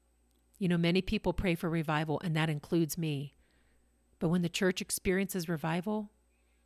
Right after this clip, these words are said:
it will discover for the first time how much the world really hates it. We need to bear that in mind. We'll cover the rapture soon, but according to these passages, and as you'll see when we progress through Revelation,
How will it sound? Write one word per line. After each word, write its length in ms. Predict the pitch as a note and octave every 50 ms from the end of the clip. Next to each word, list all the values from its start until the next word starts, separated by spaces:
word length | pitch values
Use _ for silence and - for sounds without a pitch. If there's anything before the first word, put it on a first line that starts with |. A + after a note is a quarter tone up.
| _ _ _ _ _ _ -
it 80 | D#3
will 140 | E3+ F#3 G#3
discover 440 | E3+ F#3 E3+ - - F#3 F3+ F3+ G3
for 160 | - - E3+
the 120 | D3 C#3+ -
first 440 | - - - F#3+ F#3 G3+ - -
time 380 | - F#3+ F#3 E3 D#3 D3 D3 C#3+
how 260 | - - F3 E3+ E3
much 280 | D#3+ D#3+ D#3 - - -
the 80 | E3
world 280 | D3 D#3 D3 C#3+ C#3 D3
really 220 | D3+ D3 C3+ C#3+
hates 340 | C3+ B2 C#3 C3+ C#3+ - -
it. 140 | D#3 - - _ _ _ _ _ _ _ _ _ _ _ _ _ _ _ _ _ _ _ _ _ _ _ _ _ _ _ -
We 220 | E3+ E3 D#3+ D#3+
need 160 | D#3 C#3+ C#3
to 60 | D3
bear 240 | C#3+ - C#3+ C#3+ C#3+
that 180 | C#3+ D3 C3+ C3+
in 100 | C3+ C#3
mind. 380 | C#3 C#3 C#3 C#3 C#3 C#3 - - _ _ _ _ _ _ _ _ _ _ _ _ _ _ _ _ _ _ _ _ _ _ _ _ _ _ _ _ _ _ _ _ _ _ _ _ -
We'll 120 | G3 A3
cover 260 | - - B3+ A#3 C#4
the 120 | B3+ C4 G#3
rapture 420 | G#3+ F#3+ F#3+ F#3+ - - F#3+ D#3
soon, 500 | - - - D3+ C#3 C3 C3+ D#3+ C#3 - _ _ _ _ _ _ _ F3+
but 160 | F#3 F#3+ G3
according 380 | - - - A#3 B3 C4+ C4+
to 100 | - G#3
these 180 | F#3 G3 F#3 -
passages, 680 | - - - E3+ E3 D3+ - D3+ C#3 D3 D3 D3+ D#3+
and 120 | F3 D#3+ E3
as 180 | E3+ F#3 -
you'll 120 | F#3+ F3 E3
see 260 | - - - F3+ E3+
when 140 | E3 D#3+ E3
we 100 | E3 D#3
progress 380 | - - D#3+ D#3+ D#3+ E3 E3+
through 160 | - F#3+ E3
Revelation, 680 | E3 D#3+ E3+ D3 C#3+ D3+ D#3 E3 - G#3+ G3 G#3 A3 G#3